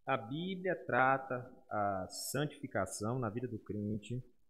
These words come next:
não somente ou tão somente com questões morais. Não é tão somente com questões morais. A santificação na vida do crente é transformação.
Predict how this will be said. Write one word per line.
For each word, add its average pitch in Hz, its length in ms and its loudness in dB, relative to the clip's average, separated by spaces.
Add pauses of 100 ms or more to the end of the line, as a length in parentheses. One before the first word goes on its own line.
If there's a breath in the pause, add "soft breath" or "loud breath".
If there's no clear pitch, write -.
(1000)
não 202 640 10
somente 135 880 4 (240)
ou 147 320 4
tão 190 320 6
somente 120 720 0 (380)
com 143 280 6
questões 113 580 2
morais. 135 680 6 (360)
Não 156 420 2
é 135 200 6
tão 147 320 2
somente 123 480 -2
com 120 100 -8
questões 117 340 -4
morais. 135 280 2
A 95 60 0
santificação 160 800 4
na 120 100 2
vida 143 240 4
do 214 80 0
crente - 500 2
é 160 220 2
transformação. 180 760 -2